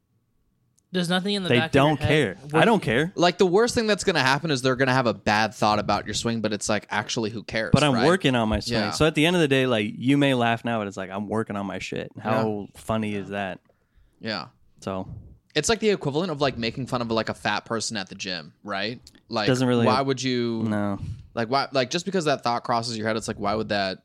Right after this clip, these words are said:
Speaker 3: scare you from going to the gym? Like, it's
Speaker 2: Mm-hmm.
Speaker 3: great that you're there. It's, like, very much the
Speaker 2: That's
Speaker 3: same thing.
Speaker 2: But that's what a range is for, is
Speaker 3: Yeah.
Speaker 2: for working on your swing. And it, like you said, the best way to w-, look, it would be to watch it later
Speaker 3: Yeah.
Speaker 2: and see, like, that's where I'm fucking up right
Speaker 1: Yeah.
Speaker 2: there.
Speaker 3: Yep.
Speaker 1: True.
Speaker 2: So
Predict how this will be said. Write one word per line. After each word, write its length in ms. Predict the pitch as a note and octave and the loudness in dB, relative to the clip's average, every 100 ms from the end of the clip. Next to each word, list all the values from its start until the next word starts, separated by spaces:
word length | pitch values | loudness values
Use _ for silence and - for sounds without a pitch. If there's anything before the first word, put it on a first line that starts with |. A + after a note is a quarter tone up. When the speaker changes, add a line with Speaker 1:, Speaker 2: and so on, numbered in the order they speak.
| _ | _
Speaker 3:
scare 300 | - A2 G#2 | -6 -2 -2
you 120 | G2+ | -4
from 160 | F#2 G#2+ | -8 -10
going 140 | G2+ | -8
to 60 | F2+ | -10
the 60 | G2 | -8
gym? 240 | A2 F#2+ | -8 -4
Like, 140 | G#2+ | 0
it's 80 | A#2 | 2
Speaker 2:
Mm-hmm. 100 | C#3+ | 2
Speaker 3:
great 180 | C#3+ G#2 | 0 -4
that 180 | G2 - | -6 -8
you're 60 | G2+ | -4
there. 300 | G#2 D2 - _ _ _ - | -2 -4 -10 _ _ _ -6
It's, 100 | A#2 | -4
like, 120 | G#2+ | -4
very 320 | F2+ B2+ B2 | -2 0 0
much 180 | B2 A2+ | 0 0
the 60 | |
Speaker 2:
That's 140 | A#2+ - | 0 0
Speaker 3:
same 80 | A2 | -2
thing. 320 | A2 G#2+ G#2 | -4 -4 -4
Speaker 2:
But 80 | - | -2
that's 140 | A#2+ D3 | 0 0
what 100 | B2 | 0
a 40 | |
range 280 | G#2 A2+ G2+ | 0 -2 -4
is 120 | F#2 | -6
for, 260 | - C#3+ A2+ | -6 -4 -2
is 60 | F#2+ | -2
Speaker 3:
Yeah. 100 | A2 | -2
Speaker 2:
for 80 | |
working 260 | G#2 A2 A2 | -2 -2 -2
on 80 | G2+ | -2
your 80 | G2 | -4
swing. 260 | - A#2 | -4 0
And 120 | A#2 C3+ | 2 2
it, 160 | - _ _ _ A#2 | 0 _ _ _ -2
like 60 | |
you 60 | B2+ | 2
said, 120 | F3+ | 2
the 40 | A#2+ | 4
best 200 | A#2 A#2 | 4 4
way 80 | A#2+ | 4
to 60 | A2+ | 4
w-, 160 | A2 | 2
look, 400 | - A2+ C3 C3+ - | -2 0 2 0 -6
it 160 | - G#2+ | -2 0
would 140 | G#2+ | 2
be 100 | A2 | 2
to 80 | G2+ | 0
watch 320 | G2 G#2+ - | 0 -2 -4
it 60 | G2+ | -6
later 420 | G2 A#2 F2+ F2+ _ _ | -4 -4 -6 -10 _ _
Speaker 3:
Yeah. 180 | - E2 | -12 -6
Speaker 2:
and 120 | A#2 G#2+ | -4 0
see, 100 | A#2 | 0
like, 300 | G2 - - _ _ _ | -2 -6 -12 _ _ _
that's 200 | G2 F#2+ | -8 -6
where 80 | G2+ | -6
I'm 80 | F#2+ | -6
fucking 300 | G2+ G2+ G2+ | -8 -6 -4
up 140 | G2+ | -4
right 120 | F#2+ | -4
Speaker 1:
Yeah. 40 | E2 | -4
Speaker 2:
there. 160 | F2+ - - _ _ | -8 -8 -16 _ _
Speaker 3:
Yep. 220 | A#2 - _ _ - | -6 -6 _ _ -4
Speaker 1:
True. 180 | G3 A#3 - _ _ | -4 -4 -8 _ _
Speaker 2:
So 300 | C3 C3 | 2 2